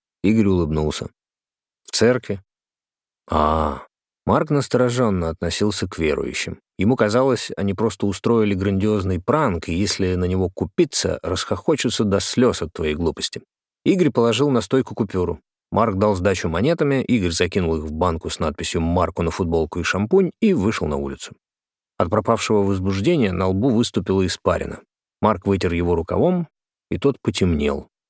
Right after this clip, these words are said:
Потом он промыл рожок, вставил его в кофемашину и направился на заслуженный перекур. "Игорь", — сказал Марк, доставая сигарету,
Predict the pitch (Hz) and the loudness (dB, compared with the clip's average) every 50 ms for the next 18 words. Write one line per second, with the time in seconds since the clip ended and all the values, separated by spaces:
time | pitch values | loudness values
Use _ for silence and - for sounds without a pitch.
0 | _ _ _ _ - 104 95 143 156 147 131 113 - - 101 101 104 98 90 82 | _ _ _ _ -2 0 2 4 4 4 2 2 2 2 2 2 2 2 2 2
1 | 92 113 110 92 82 80 87 95 - - - - _ _ - - - - 110 135 | 2 2 0 0 2 0 0 0 -2 -8 -16 -18 _ _ -10 -6 -2 0 0 2
2 | 131 104 92 90 85 82 82 80 - - - 110 - - 85 82 82 - - - | 2 2 0 0 0 -2 -4 -6 -4 -2 -4 -2 -2 -2 -4 -2 -2 -2 -2 -2
3 | - 82 110 131 - _ _ - 104 123 107 - - 85 87 95 95 95 - - | -2 -2 -2 -4 -6 _ _ -2 -2 0 0 0 0 0 0 2 0 0 0 0
4 | 95 92 82 80 82 - - 82 80 78 82 82 82 80 - 82 80 - - 80 | 0 0 0 -2 -4 -4 -2 0 0 2 2 2 0 0 0 -2 -2 -2 -4 -8
5 | 73 - _ _ _ _ _ _ _ - - 285 - 220 85 - - - _ _ | -8 -10 _ _ _ _ _ _ _ 2 4 4 4 4 2 0 -4 -12 _ _
6 | _ _ _ _ _ - - - - 92 90 90 90 90 98 120 131 131 101 92 | _ _ _ _ _ -10 -6 -2 0 2 2 2 2 4 4 2 2 2 0 0
7 | 90 - - - 95 95 92 90 85 - - 85 90 90 85 80 76 - 78 73 | -2 -2 0 0 2 2 2 2 0 0 -2 0 0 0 0 0 -2 -4 -10 -14